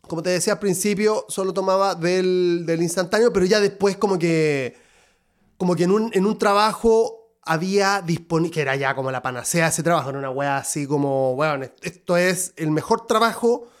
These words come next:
del universo", por lo menos en lo visual, que ahí trabajé con Nico Bascuñán en ese trabajo. Este,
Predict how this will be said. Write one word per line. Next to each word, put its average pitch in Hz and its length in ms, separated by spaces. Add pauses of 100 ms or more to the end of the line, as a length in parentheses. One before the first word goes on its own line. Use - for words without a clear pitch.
(420)
del 175 180
universo", 165 840 (280)
por 156 120
lo 143 80
menos 196 180
en 190 60
lo 175 80
visual, 165 540
que - 280
ahí 170 240
trabajé 185 580
con 185 340
Nico 185 280
Bascuñán 175 520
en 160 100
ese 160 180
trabajo. 151 480 (720)
Este, 156 1080